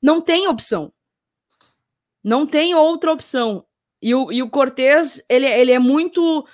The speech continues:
pau pra toda obra. Isso é uma coisa que eu, que eu, que eu, que eu mais gosto no Cortez. O Cortez, ele não corre do negócio. Ele tá aí pra, pra, pro que der e vier, mesmo tendo todos os defeitos que tem, as falhas que tem. E, e ultimamente ele tem tido, né,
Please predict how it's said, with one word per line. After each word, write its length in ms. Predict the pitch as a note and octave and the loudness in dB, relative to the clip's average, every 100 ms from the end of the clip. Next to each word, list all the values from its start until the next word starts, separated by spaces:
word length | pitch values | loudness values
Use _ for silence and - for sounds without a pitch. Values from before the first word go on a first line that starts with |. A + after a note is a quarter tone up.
| _ - | _ 0
pau 180 | D4 D4 | 2 2
pra 160 | D#4 | 0
toda 320 | D#4 C#4 D4+ | 0 0 2
obra. 380 | A#3+ G#3 E3+ D3+ _ | 4 2 -2 -10 _
Isso 200 | A3+ A#3+ | -6 -4
é 40 | C#4+ | -4
uma 100 | C#4 | -2
coisa 240 | C#4+ C4 | -4 -2
que 100 | D4 | -2
eu, 120 | C4+ | -2
que 100 | C4 | -2
eu, 180 | C4 B3+ | -2 -4
que 100 | - | -2
eu, 60 | B3+ | -2
que 80 | C4 | 0
eu 40 | |
mais 240 | B3+ E4 C#4 | 0 0 2
gosto 340 | B3+ C#4 C#4+ | 2 2 0
no 100 | C#4 | -2
Cortez. 540 | C#4 B3+ G3+ D#3+ - | -2 -4 -6 -8 -10
O 80 | - | -8
Cortez, 380 | A3 G3+ A#3+ A#3 | -4 -2 0 0
ele 140 | B3+ | -2
não 160 | B3+ C4+ | -2 -2
corre 300 | A#3 F#3+ F#3 | -2 -4 -4
do 100 | F3+ | -8
negócio. 420 | F3 D#3 - - _ _ _ _ _ _ | -8 -10 -14 -20 _ _ _ _ _ _
Ele 160 | - F#3+ | -4 -2
tá 140 | G3+ | 2
aí 160 | G3+ G#3+ | 2 2
pra, 240 | C4 B3+ | 2 2
pra, 240 | A#3 A#3+ A3+ | 2 2 0
pro 200 | A#3 A#3 | 0 -4
que 120 | A#3+ | 0
der 200 | G#3 A3 | 2 4
e 60 | A#3+ | 2
vier, 320 | C4 G#3 F3+ | 0 0 0
mesmo 300 | F#3+ A3 A3+ | -2 -2 -2
tendo 240 | A3+ A#3+ G#3+ | -4 -4 -2
todos 300 | A#3 A3+ A#3+ | -2 0 -4
os 140 | A3+ | -2
defeitos 400 | A#3 A3+ A3 G#3+ | -2 0 -4 -4
que 100 | A#3 | -6
tem, 220 | G#3+ A#3 | -2 -2
as 100 | A#3 | -2
falhas 280 | A3+ G#3+ A3 | -2 -2 -2
que 100 | B3 | -4
tem. 340 | B3+ G3 E3 _ _ _ F#3+ | -2 -2 -4 _ _ _ -2
E, 440 | G3+ G3 G#3+ G#3 | 2 2 2 0
e 80 | G#3 | -2
ultimamente 540 | G#3 - A3 G3+ A3 A#3+ | -2 0 0 0 0 0
ele 100 | A3+ | 0
tem 180 | A#3 A3 | 0 -4
tido, 380 | A#3 A3+ G#3+ - _ _ _ - | -2 -2 -2 -6 _ _ _ -4
né, 320 | F3 A3 | 0 0